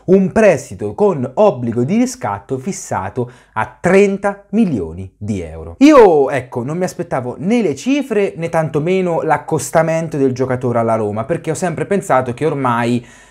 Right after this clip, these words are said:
avessimo virato su altri profili. Non a caso ieri, anzi l'altro ieri, ho fatto uscire un video sul possibile arrivo di Izzo, di Armando Izzo, il che ci fa capire quanto ormai i giornalisti siano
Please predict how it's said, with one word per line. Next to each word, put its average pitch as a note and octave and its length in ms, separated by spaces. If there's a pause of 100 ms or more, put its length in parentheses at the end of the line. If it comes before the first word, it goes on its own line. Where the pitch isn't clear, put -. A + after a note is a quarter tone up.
(140)
avessimo B2+ 540
virato C#3 840
su - 180
altri A2+ 280
profili. A2+ 460
Non A#2+ 160
a D#3+ 80
caso C3 300
ieri, B2 360
anzi G#2 300
l'altro A#2 300
ieri, G#2+ 200
ho G2+ 40
fatto G2+ 240
uscire A2 240
un C3 100
video G2+ 240
sul G2+ 360
possibile G#2+ 480
arrivo A2 320
di F#2+ 260
Izzo, C3 340
di F#2 100
Armando G#2 460
Izzo, G#2 460
il A#2 160
che C3 100
ci A#2+ 120
fa - 120
capire G#2+ 400
quanto A#2 440
ormai G#2 260
i G2 40
giornalisti G#2 600
siano G2 380